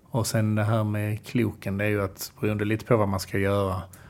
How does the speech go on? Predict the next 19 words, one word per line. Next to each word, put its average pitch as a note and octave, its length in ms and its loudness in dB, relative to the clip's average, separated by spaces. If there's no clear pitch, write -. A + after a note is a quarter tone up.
så - 160 -10
måste F#2+ 300 -4
man F#2+ 80 -2
ha G2 140 0
den F#2+ 140 -2
kompetensen F#2+ 640 -4
in. F#2+ 220 -6
Ska - 180 -12
man G#2 120 -4
jobba G#2 220 -2
med G2 160 -6
fastigheter F#2+ 580 -4
till - 140 -12
exempel, G2+ 540 -10
eller, F#2+ 360 -6
eh, G#2 140 -2
bolag, G2 840 -2
eller, A2+ 640 -10
eh, A#2+ 220 -12